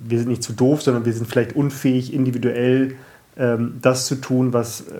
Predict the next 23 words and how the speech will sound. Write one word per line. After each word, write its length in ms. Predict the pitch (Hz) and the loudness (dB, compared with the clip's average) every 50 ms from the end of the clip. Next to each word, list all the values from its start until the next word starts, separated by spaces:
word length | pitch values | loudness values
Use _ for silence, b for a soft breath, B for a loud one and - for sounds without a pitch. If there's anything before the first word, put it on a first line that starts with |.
| - | -8
wovon 320 | - 127 113 - 127 123 120 | -6 -4 -2 0 0 0 0
wir 80 | 117 | 0
gesamtwirtschaftlich 1120 | 110 113 107 120 127 127 131 156 - - - - 123 123 127 123 - 127 113 117 - 123 113 113 | 0 0 0 0 -2 -2 -6 -12 -16 -18 -16 -12 -4 -4 -4 -2 0 -2 -2 -2 -4 -4 -4 -4
und 60 | 117 | -4
gesamtgesellschaftlich 880 | 107 110 120 120 117 117 117 117 110 117 113 117 123 110 104 - - - 156 | -2 -2 -2 -2 -2 -2 -2 -2 -2 -2 -4 -4 -4 -6 -6 -8 -14 -14 -14
überzeugt 580 | 156 117 120 113 113 - - 131 143 156 156 | -12 -8 -8 -8 -6 0 0 0 0 0 0
sind. 160 | - 127 117 | -2 -2 -2
Deshalb 220 | 113 104 104 120 113 | -2 -4 -4 -2 -2
musst 220 | 113 113 113 - | -2 -4 -4 -4
du 60 | 123 | -2
genau 440 | 113 117 113 113 117 117 117 117 117 B B B B B B B - | -2 -2 0 2 0 0 0 -2 -8 B B B B B B B -8
diesen 220 | 131 120 107 120 113 | -6 -4 -2 -2 0
Druck 240 | 117 120 120 - | 0 0 0 0
halt 160 | 123 117 110 113 | -2 -2 -2 -2
erzeugen. 580 | 110 - - 127 127 127 127 120 107 104 101 | -6 -4 0 0 2 2 2 0 -2 -6 -6
Du 60 | 104 | -4
musst 140 | 113 113 110 | -2 -2 0
ja 60 | 120 | 0
nicht 160 | 117 117 113 - | -2 -2 -2 -4
die 60 | 113 | -8
Freiheit, 580 | - - 120 120 131 135 135 127 120 123 - | -6 0 2 2 2 4 2 0 0 -2 -4
äh, 440 | - - 135 127 120 135 131 120 113 | -6 -8 -8 -8 -8 -6 -6 -4 -4
ähm, 200 | 107 110 110 107 | -2 -4 -4 -6